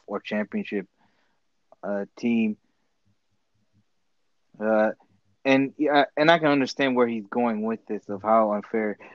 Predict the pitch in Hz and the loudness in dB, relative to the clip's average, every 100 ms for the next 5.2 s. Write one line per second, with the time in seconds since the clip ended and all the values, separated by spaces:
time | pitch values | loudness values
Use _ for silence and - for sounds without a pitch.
0 | _ - 113 104 120 120 110 120 127 127 | _ -4 -2 4 6 6 4 4 4 4
1 | 127 120 117 - 135 123 - 123 120 110 | 0 0 -2 -8 -10 -10 -8 -6 -4 -2
2 | 120 120 113 117 117 113 107 - _ _ | 0 0 -2 -2 0 -2 -6 -16 _ _
3 | _ _ 143 135 131 120 123 - 120 113 | _ _ 0 2 2 0 -2 -4 -2 -2
4 | 104 113 120 120 120 117 113 113 - 120 | 0 4 6 4 2 -2 -4 -8 -8 -6
5 | 113 113 | -4 -4